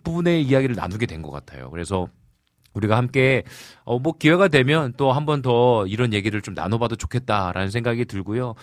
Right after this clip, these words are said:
우리가 진짜, 어, 우리의 삶 속에, 어, 너무나 딱 성경 말씀, 우리가 너무나 잘 알고 있는 말씀들로 사람들을 정죄하지 않는 게 너무나 필요하겠다. 좀 사랑으로 좀 돌보고 특별히 우리 주변에 있는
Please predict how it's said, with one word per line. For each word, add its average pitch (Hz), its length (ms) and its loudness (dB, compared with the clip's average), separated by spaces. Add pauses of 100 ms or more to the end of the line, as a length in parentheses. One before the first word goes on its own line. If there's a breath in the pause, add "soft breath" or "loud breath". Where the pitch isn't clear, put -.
(320 loud breath)
우리가 117 240 2
진짜, 117 420 0 (260 loud breath)
어, 87 200 -4
우리의 107 540 2
삶 175 200 -4
속에, 156 480 -2 (260)
어, 58 260 -12 (260)
너무나 87 540 -4
딱 - 160 -20 (100)
성경 151 400 -2
말씀, 87 480 -4 (200)
우리가 110 200 0
너무나 104 380 -2 (320)
잘 - 180 -8
알고 123 320 2
있는 151 180 0
말씀들로 90 800 -4
사람들을 131 380 -6
정죄하지 101 480 -4
않는 82 180 -6
게 87 80 -8
너무나 80 220 -8
필요하겠다. 127 720 -10 (360 loud breath)
좀 101 140 -8
사랑으로 143 540 0
좀 120 140 -6
돌보고 107 480 0
특별히 175 280 2
우리 147 120 2
주변에 151 440 2
있는 127 460 2